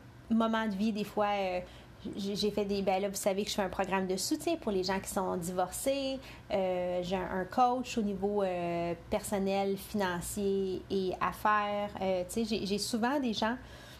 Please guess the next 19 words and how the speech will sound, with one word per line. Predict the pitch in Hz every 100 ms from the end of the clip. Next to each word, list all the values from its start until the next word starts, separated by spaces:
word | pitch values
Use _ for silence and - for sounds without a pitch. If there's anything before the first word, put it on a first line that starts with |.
| - - -
extérieurs | 226 - 214 226 220 247 277
à | 226
ma | 190
vie | 175 220 370 - - - - - - - - - -
qui | -
m'aident | 226 214 214
à |
voir | 190 196
plus | - 247
clair | - 196 190 196 -
pour | 185
moi. | 190 160 - - - - - - -
Donc, | 208 185 180 196
euh, | 180 -
la | 202
première | 233 233 226
chose, | 262 277 277
quelqu'un | - 214 233
d'extérieur. | 208 - 180 180